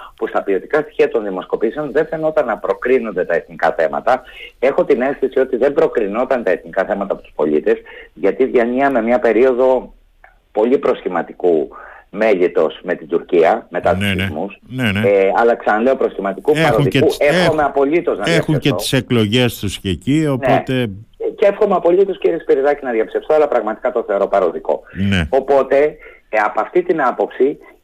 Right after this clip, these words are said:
Speaker 1: η Νέα Δημοκρατία και ο κύριος Μητσοτάκης συγκρότησαν όρους πολιτικής ηγεμονίας στο κέντρο. Το, όπως το ξέρετε, το κέντρο θεωρείται πινόη στην πολιτική επιστήμη. Πλην όμως, είναι πολλοί ψηφοφόροι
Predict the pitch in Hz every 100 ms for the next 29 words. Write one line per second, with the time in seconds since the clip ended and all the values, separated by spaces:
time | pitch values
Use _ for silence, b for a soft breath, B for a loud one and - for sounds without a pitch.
0 | _ 117 117 143 165 151 123 104 104 107
1 | 107 127 - _ _ _ 120 104 139 139
2 | 127 127 98 90 87 - 131 - B B
3 | B _ - 131 95 131 160 185 139 -
4 | 107 113 143 131 - 95 90 - 143 127
5 | 107 90 90 113 143 - _ - 95 101
6 | 82 - - _ _ - 95 110 - -
7 | - 98 87 92 87 - 87 98 98 104
8 | 113 - 120 123 127 - - 76 - -
9 | 78 - - - - 107 160 151 95 82
10 | - - 110 131 113 82 110 - - -
11 | - 76 71 -